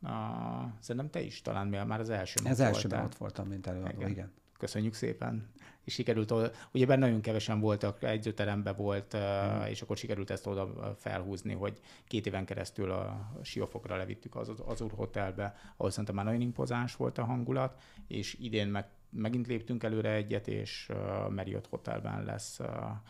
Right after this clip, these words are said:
Speaker 1: hetedikén, október hetedikén, nyolcadikán. Nagyon fontos egyébként, hogy én nem azt gondolom, hogy csak az edzőknek szól ez a konferencia,
Speaker 2: Mhm.
Speaker 1: hanem minden olyan érdeklődőnek, aki már, már benne van ebben a, a, a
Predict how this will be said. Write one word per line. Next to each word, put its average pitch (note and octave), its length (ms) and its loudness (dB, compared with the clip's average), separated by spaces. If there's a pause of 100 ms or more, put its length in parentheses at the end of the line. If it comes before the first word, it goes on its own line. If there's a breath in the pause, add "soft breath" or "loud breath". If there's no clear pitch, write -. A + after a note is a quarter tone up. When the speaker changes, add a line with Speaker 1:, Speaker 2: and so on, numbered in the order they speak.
(840 soft breath)
Speaker 1:
hetedikén, G#2+ 640 -6
október A#2+ 380 -6
hetedikén, A#2+ 600 -6 (100)
nyolcadikán. C#3+ 640 0 (200 loud breath)
Nagyon D#3 240 6
fontos A2+ 260 2
egyébként, A2 500 2
hogy A2+ 380 0 (120)
én D3 100 2
nem F3+ 80 6
azt G2+ 140 4
gondolom, G2+ 200 0
hogy F#2+ 100 0
csak - 140 -6
az F#2+ 80 0
edzőknek A2 480 0
szól G#2 260 0
ez G#2+ 100 -2
a A2+ 60 -2
konferencia, A#2 600 -2
Speaker 2:
Mhm. G#2+ 100 4
Speaker 1:
hanem A2+ 140 6
minden A2 280 6
olyan G#2 180 4
érdeklődőnek, A2 800 0
aki G#2+ 220 -2
már, G#2+ 280 0 (320 soft breath)
már G2 180 -2
benne F#2+ 240 0
van F#2 160 -2
ebben F#2 260 -4
a, F#2 140 -2
a, A2 300 -6
a G#2+ 220 -6